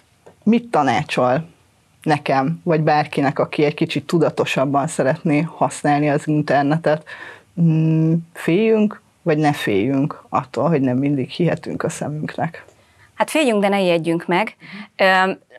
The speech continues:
Speaker 2: vagy ne is féljünk. Legyünk legalább tudatosak. Tehát mindig, ö, gondoljuk azt végig. Korábban azt tanultuk meg, hogy ami a könyvekben vagy a nyomtatott sajtóban van leírva, annak lehet hinni. Aztán utána megtanultuk azt, hogy ami az interneten le van írva,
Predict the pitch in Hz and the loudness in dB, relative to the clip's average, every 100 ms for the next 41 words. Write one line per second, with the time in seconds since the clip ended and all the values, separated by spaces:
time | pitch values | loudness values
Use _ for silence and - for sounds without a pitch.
0 | _ - 196 - - - - 254 226 185 | _ -12 -12 -12 -18 -8 0 2 2 0
1 | - 170 147 151 160 - - 277 359 - | -2 -2 -2 -4 -8 -10 -2 2 2 2
2 | 180 175 160 - 170 165 165 - 156 - | 2 2 2 0 -2 -2 -4 -4 -4 -2
3 | 202 277 330 285 220 214 190 240 247 202 | 0 4 4 4 2 2 2 2 2 2
4 | 180 170 160 - 180 208 240 226 - 311 | 2 0 -2 -2 -2 0 -2 -4 0 2
5 | 269 208 202 - 175 170 165 202 220 190 | 4 2 0 0 0 0 -2 -2 0 0
6 | 165 151 147 - 208 214 190 170 175 156 | 0 0 0 0 0 2 0 2 2 0
7 | - 156 175 175 156 - 160 160 151 143 | 0 -2 0 -2 -4 -2 -2 0 -2 -2
8 | 131 127 147 254 226 190 165 - - 180 | -2 -2 2 2 2 2 -2 -4 -2 0
9 | 165 156 151 147 - 156 139 151 - 269 | 0 0 -2 -4 -4 -6 -6 -10 -6 -4
10 | 262 311 294 262 302 - 233 208 175 202 | 0 0 2 0 0 0 0 0 0 0
11 | 214 - 190 156 156 - 285 294 240 226 | 0 -2 -4 -2 -4 -2 0 2 0 2
12 | 214 202 196 185 180 180 175 | 2 2 0 0 0 0 0